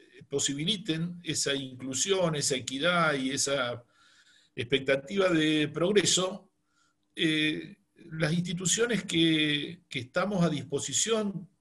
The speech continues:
de esa, eh, de esa posibilidad, eh, somos las universidades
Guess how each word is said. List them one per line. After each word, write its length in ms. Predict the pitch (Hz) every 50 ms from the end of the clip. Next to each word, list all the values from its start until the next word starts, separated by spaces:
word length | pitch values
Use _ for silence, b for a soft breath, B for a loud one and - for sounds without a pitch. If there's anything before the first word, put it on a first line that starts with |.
| _ _ -
de 260 | 127 131 135 156 165
esa, 640 | 160 - - 156 147 139 135 135 127 120 120 120 - _ _ _ _ _ _ _ _ _ _ _ _ _ _ _
eh, 580 | - - 151 135 135 127 127 127 127 123 - - _ _ _ _ _
de 220 | - 113 135 160 175
esa 260 | 185 165 - 170 -
posibilidad, 840 | - 147 - - 147 147 143 147 151 165 175 208 240 254 - - - - - _ _
eh, 720 | - - - 160 156 151 147 147 147 143 143 135 127 131 - _ _ _ _ - _ _ _ 156 _ _ _ _
somos 340 | - - - 320 262 185 156
las 160 | 139 113 -
universidades 920 | 123 143 139 135 135 131 131 - 175 - 190 180 123 117 113 104 - 110